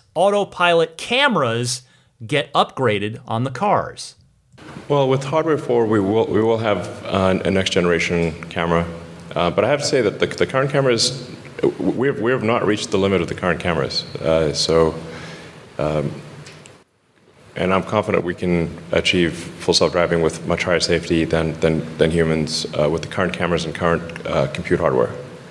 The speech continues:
Speaker 2: Um, but, you know, it, it'd be good to be a thousand percent better rather than three hundred percent better. Um, so, um,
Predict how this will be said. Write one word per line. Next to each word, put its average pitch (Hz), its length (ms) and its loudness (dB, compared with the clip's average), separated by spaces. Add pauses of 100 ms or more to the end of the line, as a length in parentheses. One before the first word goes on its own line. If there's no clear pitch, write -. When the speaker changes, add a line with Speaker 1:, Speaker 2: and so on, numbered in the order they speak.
(240)
Speaker 2:
Um, 80 280 0 (640)
but, 120 180 2 (760)
you - 120 -6
know, 95 220 4 (300)
it, - 200 0 (1300)
it'd 95 240 2
be 92 80 4
good 92 200 2
to - 80 -8
be 95 140 0
a 87 60 2
thousand 92 360 0
percent 117 300 -2
better 117 200 0
rather 95 320 2
than 90 240 0
three - 160 -2
hundred 82 140 2
percent - 220 -4
better. - 220 0 (520)
Um, 82 280 0
so, 85 360 2 (580)
um, 92 240 4